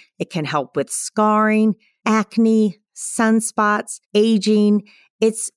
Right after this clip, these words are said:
just a great way to give someone a refresh, to give them beautiful,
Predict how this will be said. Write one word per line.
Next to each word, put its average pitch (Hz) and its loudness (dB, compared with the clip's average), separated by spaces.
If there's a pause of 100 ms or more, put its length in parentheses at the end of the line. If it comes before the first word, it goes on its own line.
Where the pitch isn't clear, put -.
(140)
just - -4
a 220 2
great 180 0
way 160 0
to 180 -2
give 208 -2
someone 170 -2
a 156 -2
refresh, 202 -4 (120)
to 196 -2
give 196 -2
them 170 -2
beautiful, 214 0